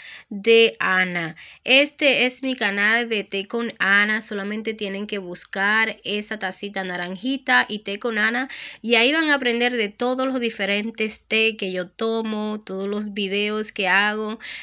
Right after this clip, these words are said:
diciéndoles si el té es bueno, si es malo. Y quiero mostrarle también mi canal de A J Storytime Channel for Kids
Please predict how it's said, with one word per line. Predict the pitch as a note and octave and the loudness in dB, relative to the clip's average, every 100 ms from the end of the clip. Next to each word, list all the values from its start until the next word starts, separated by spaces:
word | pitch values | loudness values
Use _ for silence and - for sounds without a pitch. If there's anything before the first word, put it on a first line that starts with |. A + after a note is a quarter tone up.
| - | -6
diciéndoles | C4+ C4 D4 D4+ D4 C#4+ | -4 2 2 4 4 2
si | A3 | -2
el | G3+ | -2
té | G3+ | -4
es | F#3+ | -2
bueno, | A#3+ C4+ B3+ | 0 2 0
si | B3+ G#3+ | -2 -4
es | - | -4
malo. | G#3 A3 A3 G#3+ G#3+ | -2 2 2 0 -6
Y | A#3 | -2
quiero | C4+ D4+ | 0 0
mostrarle | C#4+ - A#3+ A#3 A#3+ | -2 -4 0 0 0
también | A#3 A3+ G#3 G3+ G3+ G#3 | -2 -4 -4 -2 -2 -2
mi | G3 | -6
canal | F#3+ F3 F#3 G#3 | -6 -4 -2 -2
de | G#3 - | -2 -2
A | F#3 G3 | -4 -4
J | G3 | -4
Storytime | F#3 F#3+ F#3 F3+ F3 | -4 -4 -6 -6 -8
Channel | - E3+ D#3+ | -6 -6 -8
for | - D#3+ | -10 -12
Kids | - C4+ E4+ - - | 0 0 0 -4 -8